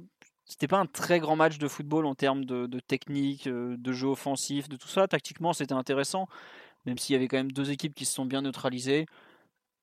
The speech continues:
On a quand même pas mal ressenti un P S G, euh, déjà très tourné vers l'Europe dans les duels, les pieds qui vont, euh, enfin, les pieds parisiens qui se retiraient, pas les Niçois. Certains,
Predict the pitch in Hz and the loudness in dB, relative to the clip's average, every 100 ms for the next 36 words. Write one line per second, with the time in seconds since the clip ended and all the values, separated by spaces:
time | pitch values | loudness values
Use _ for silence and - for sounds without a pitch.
0 | _ 131 135 135 139 139 - - _ 151 | _ 0 2 4 4 2 -2 -14 _ 4
1 | 151 156 139 143 - 135 - 151 131 131 | 8 8 6 4 0 -4 -2 -2 0 2
2 | 127 127 139 139 127 - _ _ _ _ | 2 2 4 6 4 0 _ _ _ _
3 | _ _ - - 147 143 143 135 143 135 | _ _ -18 -10 0 2 4 2 0 0
4 | 139 131 127 127 131 127 127 131 123 143 | 2 4 4 6 6 4 -2 -2 4 6
5 | 139 131 120 120 - 131 - 131 127 127 | 8 6 2 0 0 0 0 -6 -2 -4
6 | 123 127 - 92 95 123 120 139 135 127 | -4 -6 -6 -6 -2 -4 0 2 2 4
7 | 131 131 139 131 - 135 - 135 135 156 | 0 0 -2 -4 -4 -4 2 4 4 4
8 | 127 127 - 135 135 135 139 _ _ _ | 0 -2 0 4 6 6 2 _ _ _
9 | _ _ _ _ - - 127 - 143 139 | _ _ _ _ -6 0 0 4 8 10
10 | 135 135 127 | 10 6 4